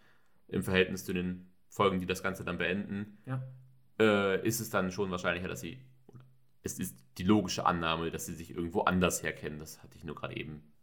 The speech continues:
Speaker 1: dieses Dreiecksgespann quasi, in den Raum gestellt.
Speaker 2: Es muss ja auch eine recht innige Beziehung sein, wenn sie sich schon Onkel Wrecker nennen.
Speaker 1: Faktisch ist er ja aber der Onkel.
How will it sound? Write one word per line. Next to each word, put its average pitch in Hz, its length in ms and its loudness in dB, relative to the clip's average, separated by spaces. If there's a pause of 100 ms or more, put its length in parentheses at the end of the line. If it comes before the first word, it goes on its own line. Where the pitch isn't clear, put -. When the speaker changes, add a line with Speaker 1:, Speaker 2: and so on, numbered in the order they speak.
(200)
Speaker 1:
dieses 76 240 -6
Dreiecksgespann - 760 0
quasi, 76 380 -6 (300)
in 113 80 -2
den 98 120 8
Raum 87 240 10
gestellt. - 400 -10 (320)
Speaker 2:
Es - 120 -6
muss 131 140 4
ja 135 140 4
auch 127 60 0
eine 131 140 -6
recht 104 160 -6
innige 180 320 4
Beziehung 107 500 -6
sein, 101 240 -4
wenn 101 100 -8
sie 104 80 -6
sich 107 120 -10
schon 113 140 -2
Onkel 123 340 -2
Wrecker 123 280 -4
nennen. 101 360 -10 (540)
Speaker 1:
Faktisch - 400 -6
ist 110 120 -4
er 92 100 0
ja 80 40 0
aber 80 120 -2
der 80 120 -6
Onkel. - 260 -10